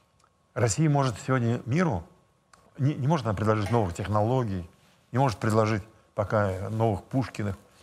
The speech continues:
и новых Достоевских, но она может предложить идею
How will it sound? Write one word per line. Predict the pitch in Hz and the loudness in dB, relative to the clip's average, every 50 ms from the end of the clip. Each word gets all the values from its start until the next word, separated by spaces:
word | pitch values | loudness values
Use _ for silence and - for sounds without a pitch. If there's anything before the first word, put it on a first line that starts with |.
| - - | -10 -4
и | 113 | -2
новых | 113 107 101 98 98 | 0 0 2 0 0
Достоевских, | 95 - - 113 123 135 120 - - - - - _ _ _ _ _ | -2 -2 0 0 0 0 -2 -6 -12 -18 -18 -20 _ _ _ _ _
но | - 90 | -6 -4
она | 101 104 | -2 -2
может | 101 101 87 82 | -2 -4 -4 -6
предложить | - 95 90 92 98 107 120 135 - - _ _ _ _ _ _ _ _ _ _ _ | -6 -6 -2 -2 -2 -2 -2 -4 -6 -10 _ _ _ _ _ _ _ _ _ _ _
идею | - 87 82 92 120 117 110 101 | -8 -4 0 0 2 2 0 -2